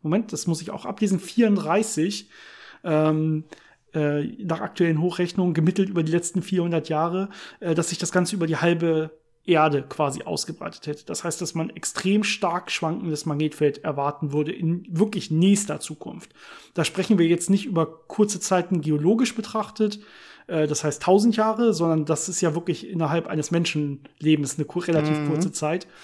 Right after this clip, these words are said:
Speaker 1: so nächsten zehn, fünfzehn Jahre. Ähm, und das kann natürlich darauf hindeuten, dazu kommt, äh, dass, dass da was Großes passiert, dazu kommt, dass es nicht nur schneller wandert und wandert, sondern dass es auch konstant schwächer wird seit vielen, vielen Jahren.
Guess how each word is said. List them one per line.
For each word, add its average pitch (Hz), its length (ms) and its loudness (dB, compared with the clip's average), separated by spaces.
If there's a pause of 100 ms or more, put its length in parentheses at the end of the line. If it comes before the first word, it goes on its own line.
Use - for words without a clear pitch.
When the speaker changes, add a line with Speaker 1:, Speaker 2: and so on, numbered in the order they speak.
(220)
Speaker 1:
so - 120 -8
nächsten 170 360 2
zehn, 196 420 6
fünfzehn 185 560 2
Jahre. 147 460 2 (720)
Ähm, 156 600 0
und 170 340 -4
das - 140 -4
kann 240 160 4
natürlich 247 420 2
darauf 170 300 2
hindeuten, 165 560 4
dazu 170 340 2
kommt, 214 460 2
äh, 180 80 2
dass, 190 220 -2
dass 190 120 0
da 170 160 2
was 170 160 -2
Großes 202 380 2
passiert, 208 560 2
dazu 226 260 -2
kommt, 214 300 2
dass 208 100 -2
es 170 140 -2
nicht 202 160 0
nur 175 100 0
schneller 165 480 2
wandert 202 340 2
und 151 200 -4
wandert, 208 420 -2 (420)
sondern 175 200 4
dass 185 160 2
es - 180 -6
auch 208 400 -2
konstant 196 560 0
schwächer 170 480 0
wird 143 220 0
seit 151 300 -6
vielen, 151 520 2
vielen 139 300 -2
Jahren. 139 260 -6